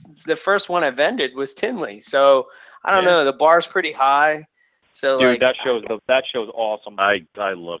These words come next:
Speaker 2: Tinley.
Speaker 3: I,
Speaker 1: Yeah.
Speaker 3: last year was my first year, and I was just completely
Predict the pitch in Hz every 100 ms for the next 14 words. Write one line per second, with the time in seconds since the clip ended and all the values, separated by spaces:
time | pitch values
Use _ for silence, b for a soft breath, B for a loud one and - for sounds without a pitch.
0 | _ 90 80 78 _ _ _ _ _ _
1 | _ 127 143 143 233 214 - 135 143 -
2 | 147 139 131 127 139 131 - 127 127 127
3 | 120 113 107 117 120 117 113 110 - 110
4 | _ _ _ _ _ _ - 127 - 123
5 | 120 127 127 135